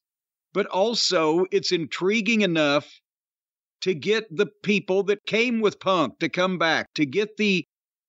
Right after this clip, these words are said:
people that might watch television but not buy a big pay-per-view to fucking do so because there's something extra to it. It's, it's got its own built-in attraction.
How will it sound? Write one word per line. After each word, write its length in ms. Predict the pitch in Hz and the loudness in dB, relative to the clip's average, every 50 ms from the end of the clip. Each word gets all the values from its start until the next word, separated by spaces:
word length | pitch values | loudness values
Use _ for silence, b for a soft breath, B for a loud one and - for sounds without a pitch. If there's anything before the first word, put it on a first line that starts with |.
| _ - | _ -2
people 340 | 214 240 233 - 214 214 | -2 -2 0 0 0 2
that 140 | 196 196 - | 2 0 0
might 340 | 151 151 190 214 233 226 - | 0 0 2 2 0 0 -2
watch 480 | 156 151 151 180 180 190 - - - - | -2 0 2 2 2 0 0 -2 -4 -2
television 840 | - 185 196 214 214 202 156 151 147 135 110 127 139 151 175 170 147 | -2 0 0 2 0 0 0 0 0 0 0 0 0 0 0 -2 -4
but 240 | 143 135 165 156 - | -2 0 0 0 0
not 440 | 143 156 160 160 180 180 - - - - _ _ _ _ _ _ _ _ _ _ _ | 0 0 2 2 2 0 -2 -6 -12 -14 _ _ _ _ _ _ _ _ _ _ _
buy 420 | 107 101 143 160 180 196 202 202 | -6 -2 0 0 2 2 2 2
a 140 | 196 180 156 | 2 0 0
big 420 | 127 104 165 180 190 196 160 139 | -2 -2 0 0 0 0 -2 -8
pay-per-view 1000 | - - 180 196 214 190 - 190 175 139 120 135 131 117 113 107 104 104 135 156 - _ _ _ _ _ _ _ _ _ _ _ _ _ _ _ _ _ _ _ _ _ _ _ _ _ _ _ _ | -6 -2 0 0 0 0 0 -2 -2 0 0 0 2 2 2 2 2 2 0 -2 -6 _ _ _ _ _ _ _ _ _ _ _ _ _ _ _ _ _ _ _ _ _ _ _ _ _ _ _ _
to 120 | - 202 190 | -2 -2 -2
fucking 460 | - - 208 202 160 180 190 175 156 | 0 0 0 0 0 0 -2 0 0
do 220 | 156 185 202 190 | 0 0 0 0
so 380 | - - - 170 156 156 170 190 | 0 0 2 2 2 2 0 0
because 380 | 175 180 - - 202 185 160 | 0 -2 -2 -2 -2 -2 0
there's 220 | 139 180 180 165 - | 0 0 0 2 2
something 420 | - - 202 196 190 - - 180 | 0 2 0 -2 0 0 -2 -2
extra 500 | 160 - - 175 170 - - - 165 160 | 0 0 0 0 0 0 0 0 0 -2
to 340 | - - - 160 160 147 127 | -2 -2 -2 0 0 0 0
it. 260 | 107 87 69 - - - _ _ | -2 -4 -6 -12 -20 -20 _ _
It's, 360 | - 139 147 - - - - - | -2 -2 0 0 0 -2 -2 -2
it's 220 | - 156 151 - - | -2 -2 -2 -2 -2
got 240 | 139 156 170 180 175 | -2 -2 0 2 0
its 180 | 170 139 - | 0 0 0
own 280 | 175 170 185 180 165 135 | 0 0 0 0 0 0
built-in 720 | 120 160 170 170 170 - 165 165 170 165 165 160 156 135 - _ _ _ _ _ _ _ _ _ _ - | 0 0 2 0 0 0 0 0 2 2 2 2 0 0 -2 _ _ _ _ _ _ _ _ _ _ -4
attraction. 800 | 147 143 - - 175 180 185 170 156 - - - 120 101 107 - | -4 -2 -2 -2 0 0 0 0 0 0 0 -2 -2 -4 -8 -12